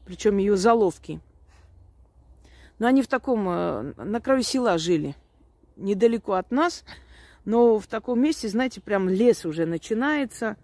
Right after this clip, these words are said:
сразу после, м, лес, там горы, река шумит, то есть вот прям на природе, можно сказать.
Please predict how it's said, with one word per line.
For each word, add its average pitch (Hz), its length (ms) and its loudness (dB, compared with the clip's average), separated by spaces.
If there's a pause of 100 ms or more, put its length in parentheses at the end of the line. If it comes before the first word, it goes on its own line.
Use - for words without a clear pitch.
(160)
сразу 175 460 -4
после, 170 500 -4 (640)
м, 143 480 -8 (720)
лес, 247 440 -2
там 190 260 -6
горы, 240 500 0 (400)
река 247 400 -6
шумит, 214 460 -6
то - 80 -10
есть - 180 -12
вот 233 160 -4
прям 240 280 -2
на 220 120 -2
природе, 208 480 -4
можно 156 300 -10
сказать. 160 500 -12